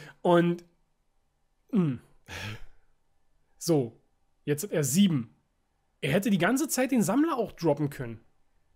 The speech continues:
Hat er nicht gemacht. Also hier so eine Sachen, gegen, gegen sowas halt zu kämpfen, ist für mich total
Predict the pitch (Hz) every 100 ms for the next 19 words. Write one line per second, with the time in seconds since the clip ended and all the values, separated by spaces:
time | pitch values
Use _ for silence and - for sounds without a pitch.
0 | _ _ _ - - _ _ - 143 143
1 | 143 214 240 - - _ _ _ _ _
2 | _ _ _ _ _ - _ _ _ _
3 | _ - - - 180 190 214 190 226 202
4 | 208 233 196 208 185 208 196 185 269 294
5 | 247 247 240 - 190 208 233 233 165 180
6 | - - - 202 202 214 190 202 202 208